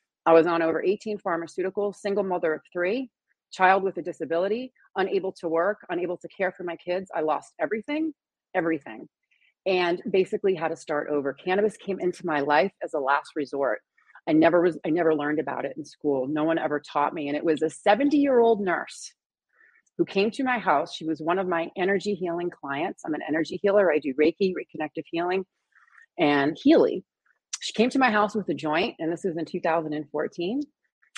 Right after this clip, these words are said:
And ma-, uh, cannabis in Massachusetts had become legal medically in two thousand and twelve. And she said to me, "Sherry, get with the program." She said, "Cannabis has been legal in Massachusetts since two thousand and twelve. It's two thousand and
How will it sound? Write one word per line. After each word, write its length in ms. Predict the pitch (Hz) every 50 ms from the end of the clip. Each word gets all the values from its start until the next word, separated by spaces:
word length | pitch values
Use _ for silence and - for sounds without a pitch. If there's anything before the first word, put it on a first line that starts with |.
| - -
And 300 | - 175 165 160 170 175 -
ma-, 120 | 208 185 - -
uh, 180 | 175 156 156
cannabis 580 | 160 - - 196 196 214 240 190 185 175 170 -
in 60 | 180 175
Massachusetts 760 | 165 170 160 - 185 - - 202 202 202 - 185 170 - -
had 160 | - 165 165
become 360 | 165 175 - - 175 165 165 160
legal 260 | 175 180 180 185 170
medically 420 | 165 160 165 196 - - 233 208
in 80 | 175 -
two 160 | - - 156
thousand 340 | - 160 147 156 156 165 151
and 80 | 165 311
twelve. 360 | - - 254 247 208 180 170
And 120 | 170 160
she 80 | - 196
said 200 | - - 175 -
to 80 | - 190
me, 100 | 190 190
"Sherry, 540 | - - - - 269 - - 220 190 - - _ _ _ _ _ _ _ _ -
get 140 | 294 285 -
with 160 | 262 262 -
the 60 | 247
program." 720 | - - 208 233 247 247 208 185 175 165 - - - - _ _ _ _ _ _ _ _
She 120 | - - -
said, 160 | 254 - -
"Cannabis 460 | - 269 320 330 349 320 330 302 -
has 140 | 294 240 220
been 200 | 240 226 233 233
legal 320 | 254 277 226 226 208 147
in 80 | 170 170
Massachusetts 720 | 185 233 254 - 302 - - - 214 202 - 202 185 _
since 160 | - 160 -
two 180 | - - - 302
thousand 380 | - 262 233 226 226 - 202 185
and 100 | 165 151
twelve. 360 | - - 185 180 180 185 175
It's 140 | 160 - -
two 180 | - - 302 294
thousand 380 | 277 240 226 226 214 214 180
and 100 | 180 156